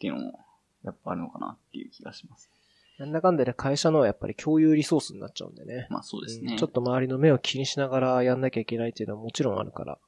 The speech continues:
Speaker 1: まあそれに結構やっぱ、あー、そこそこの規模があるのでしょうがないとは思うんですけど、
Speaker 2: うん。
Speaker 1: まあある程度こうチームみたいな感じで分かれていて、それぞれなんか担当領域的なのがやっぱあったりするので、まあ例えばじゃあその、検証って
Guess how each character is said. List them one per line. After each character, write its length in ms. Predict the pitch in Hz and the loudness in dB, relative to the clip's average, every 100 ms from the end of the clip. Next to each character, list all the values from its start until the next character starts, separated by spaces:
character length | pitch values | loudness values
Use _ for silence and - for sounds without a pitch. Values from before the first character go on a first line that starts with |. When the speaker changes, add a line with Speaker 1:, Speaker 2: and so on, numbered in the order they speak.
| _ 208 | _ -10
Speaker 1:
ま 80 | 165 | -10
あ 20 | |
そ 140 | - | -6
れ 80 | 135 | -6
に 100 | 160 | -4
結 200 | - - | -6 -8
構 100 | - | -2
や 60 | - | -2
っ 80 | - | 0
ぱ、 240 | - - - - | -2 -2 -6 -16
あ 380 | - - - - | -12 -12 -12 -18
ー、 40 | - _ - | -20 _ -12
そ 160 | - | -8
こ 100 | - | -6
そ 80 | 127 | -2
こ 80 | 190 | 0
の 80 | 98 | 0
規 220 | 104 101 | 0 0
模 120 | 98 | 4
が 120 | 80 | 4
あ 60 | 87 | 4
る 80 | 95 | 2
の 120 | 76 | -6
で 80 | - | -10
し 140 | - | -8
ょ 60 | 98 | -4
う 20 | |
が 100 | 101 | -2
な 80 | 95 | -2
い 80 | |
と 80 | - | -4
は 60 | 87 | -8
思 100 | 95 | -8
う 60 | |
ん 80 | - | -12
で 80 | - | -14
す 80 | - | -14
け 100 | - | -12
ど、 160 | 247 - | -12 -12
Speaker 2:
う 40 | |
ん。 160 | 113 - | -14 -10
Speaker 1:
ま 220 | 156 110 - - | -8 -8 -8 -2
あ 80 | |
あ 20 | 233 | -2
る 80 | |
程 140 | - - | -2 -6
度 60 | |
こ 100 | - | -8
う 20 | - | -12
チ 200 | - 120 | -4 -2
ー 20 | |
ム 80 | 120 | 2
み 140 | 127 | 2
た 80 | 127 | 2
い 40 | |
な 80 | 65 | 0
感 140 | - - | -2 -6
じ 80 | |
で 80 | - | -4
分 100 | - | -4
か 100 | - | 0
れ 80 | - | -2
て 120 | - | -2
い 100 | - | -8
て、 200 | - - | -8 -10
そ 160 | - 110 | -8 -8
れ 80 | 117 | -8
ぞ 60 | |
れ 60 | 113 | -6
な 100 | 113 | -4
ん 80 | 95 | -6
か 240 | - - | -8 -12
担 180 | - 104 | -6 -4
当 140 | 107 104 | -2 -2
領 140 | 104 | -2
域 100 | 104 | -6
的 140 | - | -4
な 100 | 107 | -2
の 60 | 90 | -2
が 80 | 62 | -4
や 80 | - | -8
っ 20 | - | -6
ぱ 160 | - _ - - - _ - | -8 _ -20 -20 -20 _ -12
あ 80 | - | -12
っ 80 | - | -8
た 120 | - | -8
り 80 | - | -8
す 160 | - | -10
る 100 | - | -8
の 120 | - | -8
で、 260 | - 67 - - _ _ _ _ - | -8 -8 -10 -16 _ _ _ _ -8
ま 120 | - | -8
あ 40 | - | -4
例 60 | 123 | -2
え 20 | |
ば 80 | 90 | 0
じ 80 | 76 | 0
ゃ 60 | |
あ 40 | - | -2
そ 140 | 82 | -4
の、 220 | 65 - - _ - - - _ | -6 -8 -14 _ -20 -20 -20 _
検 240 | - 95 - | -6 -4 -2
証 120 | 104 | -4
っ 40 | |
て 80 | - | -4